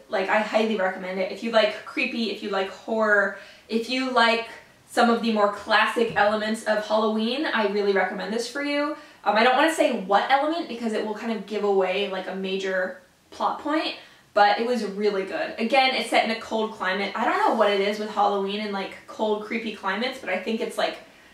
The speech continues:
that you can't escape, it's bleak, and you're s-, trapped there. I think that's why it works so well. Like, very Misery, if you know what I mean. Okay, so, getting into the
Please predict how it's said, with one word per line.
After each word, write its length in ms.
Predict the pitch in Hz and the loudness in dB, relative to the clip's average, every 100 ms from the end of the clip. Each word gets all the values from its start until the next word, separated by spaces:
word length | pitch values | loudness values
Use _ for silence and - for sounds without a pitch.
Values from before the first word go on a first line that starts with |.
| _ - | _ -6
that 160 | - 220 | -4 -2
you 80 | |
can't 340 | 214 - 233 196 | -4 -4 -6 -6
escape, 600 | - 208 202 196 196 - | -8 -4 -2 0 -2 -4
it's 200 | - - | -4 -4
bleak, 640 | - 220 208 208 202 196 - | -6 -6 0 0 0 -4 -6
and 140 | 214 | -6
you're 100 | 190 | -6
s-, 260 | - - - | -6 -8 -8
trapped 480 | - - 196 165 - | -10 -2 0 0 -6
there. 380 | 196 185 185 190 - - | -4 -2 -2 -4 -10 -4
I 80 | - | 2
think 160 | - | 4
that's 200 | - 254 | 4 4
why 360 | 208 202 202 196 | 4 6 6 6
it 140 | 175 | 4
works 240 | 185 190 - | 2 0 -2
so 200 | - 156 | -6 -4
well. 280 | 135 131 - | 0 0 -2
Like, 220 | 202 202 | -6 -6
very 480 | 214 208 208 202 202 - - | 0 2 4 4 0 -8 -12
Misery, 680 | 196 208 196 190 - 202 - - - - | -4 -2 -2 -4 -4 -8 -8 -10 -20 -20
if 140 | 190 | -10
you 100 | 190 | -8
know 80 | 185 | -8
what 140 | 185 | -10
I 60 | - | -12
mean. 340 | 202 220 233 - - - - | -8 -4 -4 -6 -18 -20 -4
Okay, 300 | 240 202 - | 0 2 0
so, 440 | - - 180 - - - - - - | -2 2 4 2 -4 -10 -12 -10 0
getting 320 | 233 233 233 | 4 6 6
into 300 | 220 220 - | 2 -2 -6
the 200 | 233 - | -10 -10